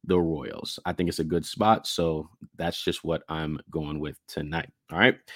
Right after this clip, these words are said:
Next play of the day. I like Aaron Nola tonight, but I like him under seven and a half strikeouts. Now, he is playing at home. He is playing against, uh, Detroit, who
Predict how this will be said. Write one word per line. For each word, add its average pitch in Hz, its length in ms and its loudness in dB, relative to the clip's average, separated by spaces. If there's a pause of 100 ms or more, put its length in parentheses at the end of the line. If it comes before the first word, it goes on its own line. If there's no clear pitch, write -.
(280)
Next 123 320 10
play 117 300 10
of 123 280 8
the 101 80 8
day. 87 320 0
I 107 80 2
like 156 260 0
Aaron 110 440 6
Nola 104 340 6
tonight, 85 460 -4
but 87 80 -2
I 87 40 0
like 107 220 2
him 165 320 -2 (240)
under 131 640 6 (480)
seven 110 400 2
and 98 120 4
a 90 60 0
half 85 380 -4 (280)
strikeouts. 90 680 2
Now, 98 240 0 (1200)
he 113 220 6
is 120 100 8
playing 117 220 2
at 113 100 4
home. 101 240 -2 (760)
He 87 220 0
is 101 120 4
playing 110 200 4
against, 101 600 2
uh, 87 240 0
Detroit, 101 480 0 (220)
who 87 520 -2